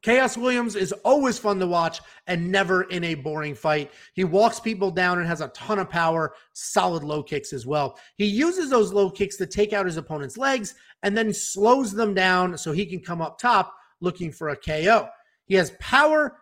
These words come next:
he's durable, and he's always live for a knockout. He's coming off that come from behind knockout over Miguel Baeza, where he was able to showcase his durability on his feet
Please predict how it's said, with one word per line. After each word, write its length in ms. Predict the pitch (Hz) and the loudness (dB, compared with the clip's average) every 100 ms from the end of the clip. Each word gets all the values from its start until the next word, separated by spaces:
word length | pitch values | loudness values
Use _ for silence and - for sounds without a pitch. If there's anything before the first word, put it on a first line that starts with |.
| - | -8
he's 200 | 175 143 | -6 -6
durable, 600 | 117 202 262 254 254 247 190 | 4 6 6 4 4 4 2
and 120 | 180 | 2
he's 160 | 196 | 2
always 560 | 180 208 233 220 208 - | 2 4 8 8 8 6
live 320 | 180 185 185 | -2 0 0
for 140 | 185 160 | -2 -4
a 80 | |
knockout. 420 | 156 175 180 156 160 | -2 -2 -2 -2 -2
He's 120 | 170 | -4
coming 260 | 254 320 | -4 0
off 160 | 311 302 | 0 2
that 240 | 220 - | -2 -2
come 220 | - 233 214 | -4 -6 -4
from 160 | 214 | -6
behind 300 | 190 185 175 | -4 -4 -2
knockout 460 | 165 180 - 165 143 - _ _ | -2 -2 0 -2 -2 -10 _ _
over 320 | 240 311 320 277 | 4 4 4 0
Miguel 380 | 214 190 220 | 2 4 4
Baeza, 680 | 202 185 175 214 170 156 147 - _ - | 4 2 4 2 2 0 0 -6 _ -4
where 140 | 170 | 0
he 120 | 202 | 4
was 160 | 208 196 | 4 2
able 240 | 233 254 | 0 -4
to 120 | 208 | -2
showcase 580 | - - 214 220 220 208 | -2 2 2 2 -2 -2
his 140 | 190 156 | -6 -4
durability 540 | 180 170 165 170 151 | -2 -2 -2 -4 -4
on 80 | 139 | -8
his 140 | 127 | -10
feet 340 | - 247 240 | -4 -4 -4